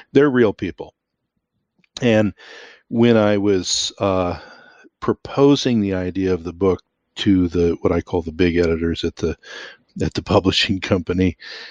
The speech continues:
you know, they, they wanna know how you're gonna break it down and how you're gonna help someone with the information. And I said, "Well, you know, a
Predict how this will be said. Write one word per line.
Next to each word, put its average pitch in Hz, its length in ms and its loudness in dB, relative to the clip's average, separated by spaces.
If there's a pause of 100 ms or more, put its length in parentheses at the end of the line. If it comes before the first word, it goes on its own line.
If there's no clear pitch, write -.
(140)
you 113 200 2
know, 101 120 6
they, 123 180 4
they 123 180 2
wanna 135 280 4
know 110 140 4
how 110 140 0
you're 101 120 2
gonna 98 160 0
break 95 280 2
it 107 100 -4
down 95 200 2
and 92 100 -2
how 107 120 0
you're 101 100 2
gonna 92 160 0
help 85 220 -4
someone 85 260 -4
with 82 80 -6
the 85 100 -4
information. 78 920 -10 (120)
And 104 80 0
I 101 80 4
said, 113 220 -2
"Well, 123 240 2 (560)
you 185 180 -4
know, 110 200 0 (400)
a - 60 -16